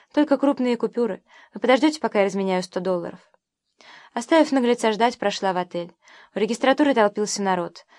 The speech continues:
Видимо, только что привезли целую группу туристов. Я дождалась своей очереди, отдала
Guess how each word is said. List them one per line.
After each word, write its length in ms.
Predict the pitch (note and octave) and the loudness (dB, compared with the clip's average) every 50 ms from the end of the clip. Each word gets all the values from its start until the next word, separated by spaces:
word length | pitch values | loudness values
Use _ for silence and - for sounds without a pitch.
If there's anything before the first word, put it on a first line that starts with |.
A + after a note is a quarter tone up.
| _ _ _ | _ _ _
Видимо, 260 | G3+ A3+ G#3 A3+ A#3 | -4 -2 0 0 2
только 220 | B3 C#4 C4+ C4+ - | 2 2 2 0 -2
что 160 | - - F3 | -4 -4 -2
привезли 360 | F3+ G#3 G3 G3+ F#3+ G#3 G#3+ | -2 -2 -2 -2 0 -2 -2
целую 300 | G#3+ - G#3+ G3 F#3+ F#3 | -2 -2 -2 -2 -2 -2
группу 300 | F3 F#3 F#3+ F#3+ - F3+ | -2 -4 -6 -6 -8 -8
туристов. 560 | F3+ F#3 F3 E3 E3+ - - - - - - _ _ _ _ _ _ - - - - - _ | -8 -8 -8 -8 -10 -12 -16 -18 -20 -20 -20 _ _ _ _ _ _ -20 -20 -20 -20 -8 _
Я 160 | A3+ C4 C4+ | 2 4 4
дождалась 540 | A#3 C4 B3+ G#3+ A#3+ A#3 A#3+ B3 A#3 A3+ - | 6 4 4 4 4 4 4 4 4 2 2
своей 200 | - G3+ F#3+ F#3+ | 0 0 2 2
очереди, 420 | G#3+ A#3+ A#3+ - - A3+ G3+ G3+ | 2 0 -2 -2 -4 -2 0 0
отдала 440 | G3+ F#3+ F#3 F#3 F#3 F#3+ G3 F#3 - | 0 0 0 0 0 0 0 -2 -6